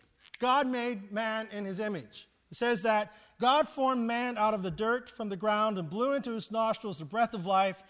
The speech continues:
and man became alive, a living soul, the breath of life. So God took this dirt, formed it into a man, but the difference is, now, when it talks about creation of all the animals,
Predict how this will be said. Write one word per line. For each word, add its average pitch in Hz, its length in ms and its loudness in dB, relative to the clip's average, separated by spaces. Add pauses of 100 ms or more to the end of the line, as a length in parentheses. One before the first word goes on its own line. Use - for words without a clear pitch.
(260)
and 170 160 -4
man 254 260 2
became 220 340 -4
alive, 202 460 4
a 185 40 -2
living 180 300 -4
soul, 165 340 -4
the 151 80 -8
breath 180 260 -4
of 180 120 -4
life. 185 420 -2 (520)
So 226 220 2
God 320 520 4
took 269 320 0
this 226 320 -4
dirt, 185 560 -2 (800)
formed 302 560 2
it 233 120 0
into 240 320 -4
a 226 60 -4
man, 208 440 -4 (1120)
but 233 180 -4
the 233 80 -2
difference 320 640 -2
is, 170 200 -6
now, 196 280 -2
when 226 160 -4
it 233 120 -6
talks 285 260 2
about 240 280 -2
creation 226 540 -4
of 196 120 -2
all 202 200 2
the 185 140 -4
animals, 202 480 -4